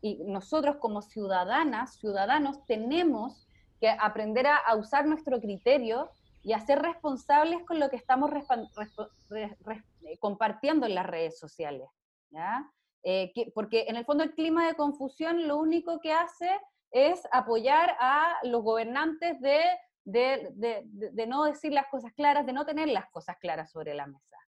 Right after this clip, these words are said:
Por otro lado, el tema de Mercurio, que acá es muy relevante, em, Mercurio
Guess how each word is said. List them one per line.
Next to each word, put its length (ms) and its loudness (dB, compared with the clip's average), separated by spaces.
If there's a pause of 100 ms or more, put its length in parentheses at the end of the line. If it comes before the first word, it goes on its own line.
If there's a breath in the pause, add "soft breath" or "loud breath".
(120)
Por 140 0
otro 220 2
lado, 440 0
el 160 -4
tema 280 -2
de 60 -4
Mercurio, 600 -4
que 80 -6
acá 320 2
es 80 -6
muy 260 -2
relevante, 960 -2 (520)
em, 1000 -2
Mercurio 560 0